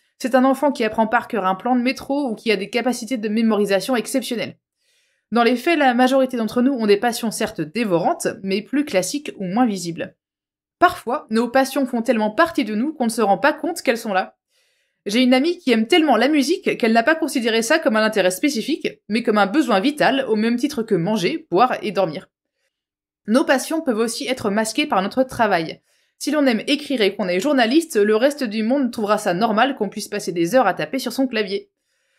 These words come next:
Ce qu'il faut retenir, c'est donc que c'est l'intensité de nos passions qui prime et pas nécessairement leur nature. Je vous invite à écouter l'épisode de Bande d'autistes sur les intérêts spécifiques pour en apprendre plus sur le sujet.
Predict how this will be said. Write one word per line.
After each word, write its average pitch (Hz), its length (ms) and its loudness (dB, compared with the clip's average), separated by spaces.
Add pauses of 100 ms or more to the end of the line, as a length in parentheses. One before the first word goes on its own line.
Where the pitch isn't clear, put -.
(220)
Ce 320 120 -2
qu'il 311 180 2
faut 254 140 0
retenir, 254 400 0
c'est 254 140 -6
donc 247 260 2
que 220 80 -2
c'est 208 140 -4
l'intensité 269 680 -2
de 190 100 -6
nos 269 140 2
passions 214 320 -4
qui 285 160 -6
prime 277 460 -2
et 240 100 -2
pas 277 140 0
nécessairement 240 640 0
leur 214 180 -2
nature. 202 540 -4 (500)
Je 240 100 0
vous 262 200 2
invite 247 260 0
à - 100 0
écouter 262 380 -2
l'épisode 247 400 0
de 214 100 0
Bande 269 240 2
d'autistes 269 480 -6
sur 247 140 -6
les 233 160 0
intérêts 208 320 -2
spécifiques 285 720 -4
pour 202 120 -4
en 190 100 -2
apprendre 214 440 -2
plus 285 300 -6
sur - 180 -8
le 254 100 -6
sujet. 220 520 -8